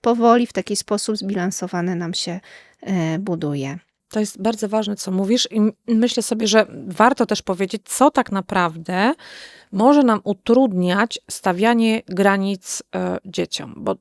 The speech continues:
Speaker 2: dzieci to, że będą próbowały te granice przekraczać, to jest jedno, czyli będą naciskały te klamki, żeby sprawdzać, czy drzwi na pewno są zamknięte,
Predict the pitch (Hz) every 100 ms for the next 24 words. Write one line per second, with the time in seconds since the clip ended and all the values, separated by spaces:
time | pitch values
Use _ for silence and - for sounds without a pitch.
0 | - 240 277 294 - 233 220 202 190 -
1 | 202 285 262 - 196 175 175 165 156 160
2 | 170 160 170 185 - 175 - - - -
3 | 170 - 269 262 175 170 165 202 285 269
4 | 202 - 180 - 180 175 180 - 180 170
5 | - 170 160 - 185 190 170 165 - 165
6 | 180 180 160 170 175 160 170 160 165 -
7 | 160 156 185